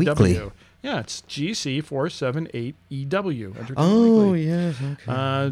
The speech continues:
Speaker 2: good, you know.
Speaker 1: I'm reaching for that one.
Speaker 2: Yeah, T N T sixty-three obviously didn't pay attention to that one.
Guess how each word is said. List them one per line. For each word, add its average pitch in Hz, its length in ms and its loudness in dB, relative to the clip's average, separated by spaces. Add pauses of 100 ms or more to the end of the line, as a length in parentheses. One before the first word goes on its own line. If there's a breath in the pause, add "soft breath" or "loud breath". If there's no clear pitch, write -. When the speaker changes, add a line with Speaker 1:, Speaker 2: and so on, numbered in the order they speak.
(340)
Speaker 2:
good, 160 240 -2 (260)
you 135 120 -4
know. 127 60 -2
Speaker 1:
I'm 127 60 -2
reaching 113 300 -4
for - 120 -16
that 92 160 -10
one. 87 140 -14 (100)
Speaker 2:
Yeah, 147 120 -4
T - 160 -4
N 151 80 -2
T 156 140 -4
sixty-three 143 540 -6 (140)
obviously 123 300 -6
didn't 123 160 -6
pay 139 80 -4
attention 123 380 -8
to 113 60 -12
that 110 120 -14
one. 113 140 -12